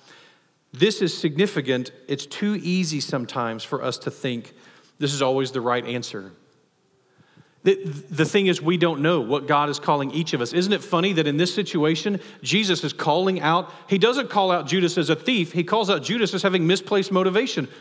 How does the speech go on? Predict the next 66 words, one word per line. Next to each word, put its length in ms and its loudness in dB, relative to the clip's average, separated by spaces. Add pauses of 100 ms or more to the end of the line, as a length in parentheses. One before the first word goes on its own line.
(100)
"No, 100 2
no, 80 4
you 160 0
will 140 4
always 300 2
have 120 2
the 80 2
poor 240 0
with 220 0
you. 320 -4 (500)
You 120 4
only 160 2
have 120 2
me 160 4
right 300 2
now, 360 2
and 140 4
I'm 140 4
gonna 160 2
be 100 2
dead 240 4
in 60 0
just 160 0
a 40 2
few 200 0
days. 260 2
She 200 -4
just 200 -2
got 200 0
to 80 2
anoint 280 2
my 140 2
body." 340 0 (400)
Is 180 2
it 140 0
wrong 600 2 (380)
to 100 4
take 240 2
care 200 2
of 100 0
the 80 2
poor? 440 2 (160)
Of 100 -2
course 300 0
not. 340 -2 (360)
This 180 2
is 80 -4
the 80 6
very 280 2
same 300 2
Jesus 320 -2
who 80 -2
told 220 0
the 60 2
rich 200 0
young 160 2
ruler 300 2
to 120 0
sell 280 2
everything 520 2
and 160 0
give 160 2
it 120 -2
to 100 2
the 80 0
poor. 400 0